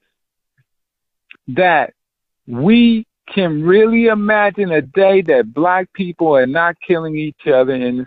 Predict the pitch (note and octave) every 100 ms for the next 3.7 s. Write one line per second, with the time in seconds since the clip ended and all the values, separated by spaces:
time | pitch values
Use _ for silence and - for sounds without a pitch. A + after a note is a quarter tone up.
0 | _ - E2 - _ _ _ _ _ _
1 | _ _ _ _ _ _ _ _ _ _
2 | _ - - D3 D3 E3+ F#3+ G3 G#3 G3+
3 | F#3 - F#3 C#3+ F3+ D#3